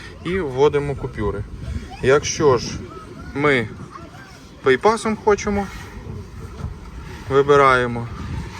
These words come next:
який пост і... Ага,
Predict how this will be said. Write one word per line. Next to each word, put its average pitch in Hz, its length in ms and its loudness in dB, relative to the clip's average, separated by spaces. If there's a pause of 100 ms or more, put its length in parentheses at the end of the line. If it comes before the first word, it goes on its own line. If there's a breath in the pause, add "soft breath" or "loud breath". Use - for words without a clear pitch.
(120)
який 139 300 -4
пост 220 360 2 (600)
і... 202 200 0 (640)
Ага, 120 300 0